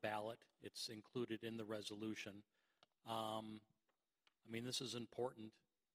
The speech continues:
Um, it's nineteen percent of our revenue. This particular millage,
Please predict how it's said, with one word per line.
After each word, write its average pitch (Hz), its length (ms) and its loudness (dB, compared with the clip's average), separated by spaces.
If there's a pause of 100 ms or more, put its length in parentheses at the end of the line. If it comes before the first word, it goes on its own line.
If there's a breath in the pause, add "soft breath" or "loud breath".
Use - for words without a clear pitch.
(280)
Um, 104 480 -2
it's - 220 -6
nineteen 120 580 0
percent 117 460 0
of 110 100 0
our 107 140 4
revenue. 120 540 0 (440)
This 131 200 4
particular 113 840 2
millage, 117 560 2